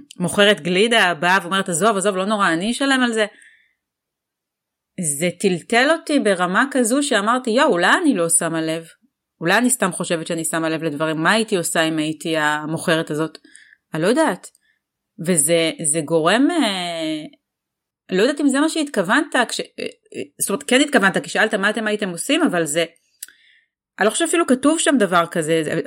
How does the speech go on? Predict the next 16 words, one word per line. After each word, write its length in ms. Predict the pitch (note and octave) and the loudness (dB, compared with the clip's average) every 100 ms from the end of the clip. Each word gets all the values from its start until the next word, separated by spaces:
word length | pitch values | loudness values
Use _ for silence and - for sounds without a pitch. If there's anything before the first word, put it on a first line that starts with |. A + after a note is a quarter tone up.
| - | -4
לי 320 | F#3 G3 C#4 | 0 2 2
זה 60 | D4+ | 2
ישר 340 | B3 - B3+ | 0 2 2
עשה 340 | A3 - B3 D4 | 2 2 2 0
כזה, 200 | D4+ C4+ - - - B3 - | 0 -2 -2 -6 -12 -12 -4
וואו, 300 | F3+ F3 C#3+ C#3 | 2 2 2 -2
אני 120 | E3 | 0
לא 60 | F#3+ | 2
בטוחה 360 | A#3+ B3+ G#3+ | 2 0 0
שאני 220 | G#3 G#3 F#3 | 0 0 -2
הייתי 220 | F3+ F#3+ | -2 -2
שמה 260 | G3 F#3 | -2 0
לב, 220 | A3+ C#4 D#3 | 2 2 2
וזה 160 | D3+ D3+ | -2 -2
נורא 220 | D#3 D#3+ | 0 2
מלחיץ. 560 | G3+ F#3+ B3 G3+ - | 2 2 0 0 -2